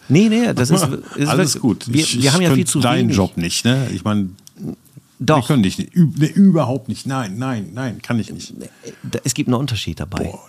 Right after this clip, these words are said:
Speaker 2: das
Speaker 1: Den
Speaker 2: ist viel
Speaker 1: Job
Speaker 2: zu viel.
Speaker 1: könntest du machen, weil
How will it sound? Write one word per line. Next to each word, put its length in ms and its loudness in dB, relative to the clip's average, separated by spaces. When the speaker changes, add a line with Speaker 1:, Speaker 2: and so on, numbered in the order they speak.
Speaker 2:
das 140 -4
Speaker 1:
Den 80 6
Speaker 2:
ist 80 6
viel 80 0
Speaker 1:
Job 160 4
Speaker 2:
zu 120 -2
viel. 360 -10
Speaker 1:
könntest 400 0
du 100 0
machen, 540 0
weil 520 2